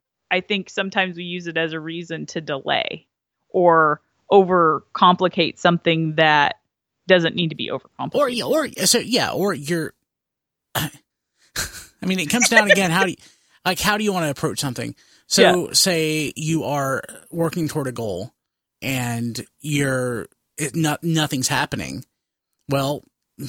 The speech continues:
Speaker 2: depends on what the goal is. If you have the luxury of, you know, just keeping at it for another month or week or whatever to see how, how it goes and nothing happens, maybe you should pause and reflect and do some thinking on it.
Speaker 1: I think if you're getting mired down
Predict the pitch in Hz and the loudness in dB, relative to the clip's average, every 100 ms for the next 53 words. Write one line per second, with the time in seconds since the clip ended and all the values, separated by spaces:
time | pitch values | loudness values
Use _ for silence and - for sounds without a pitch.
0 | - - _ _ _ _ 175 143 160 - | -14 -20 _ _ _ _ -6 -2 0 0
1 | 123 110 104 104 117 110 82 113 120 135 | -2 -4 -6 -6 -4 -4 -4 -4 -4 -2
2 | 139 139 120 120 113 120 117 101 - _ | -2 -4 -6 -6 -6 -8 -6 -8 -10 _
3 | _ _ _ - 127 120 - - 175 127 | _ _ _ -4 -2 0 -2 0 0 0
4 | 131 151 - 135 117 117 113 110 - _ | 0 -2 -2 -4 -4 -4 -4 -4 -6 _
5 | _ _ - 131 123 135 156 127 110 120 | _ _ -8 -2 -2 -2 -6 -8 -6 -6
6 | 127 - 107 117 117 120 117 143 131 104 | -6 -6 -6 -4 -4 -4 -4 -2 -2 -4
7 | 113 151 120 85 123 135 117 123 123 117 | -6 -4 -6 -4 -6 -4 -4 -6 -6 -6
8 | 117 113 95 101 127 - _ _ _ 143 | -8 -8 -8 -6 -6 -8 _ _ _ -4
9 | 151 240 208 147 160 170 175 135 117 - | -2 0 -4 -4 -2 0 -2 -2 -4 -6
10 | 139 147 135 127 120 101 120 - 139 - | -4 -4 -4 -4 -6 -4 -2 -2 -2 -4
11 | 104 98 90 - 78 - _ _ _ _ | -6 -6 -8 -8 -12 -14 _ _ _ _
12 | - 285 - 208 202 180 175 175 170 156 | -8 -6 -4 0 0 2 4 6 6 2
13 | 165 160 170 143 139 147 | 0 2 2 2 0 -4